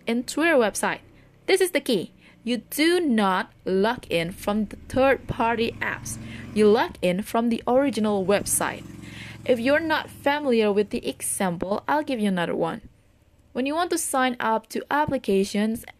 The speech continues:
and it lets you sign up using Google account, you will notice that you never have to put your email and password to the application.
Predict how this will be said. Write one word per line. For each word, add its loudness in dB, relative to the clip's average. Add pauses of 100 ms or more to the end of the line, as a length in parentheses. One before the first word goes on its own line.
(320)
and 2
it 2
lets 0
you 0
sign 0
up 0
using 0
Google 2
account, -4 (260)
you -2
will 0
notice 0
that -2
you 0
never 4
have -4 (120)
to -2 (200)
put 0
your 0
email 0
and -2
password -2
to -4
the -8
application. -4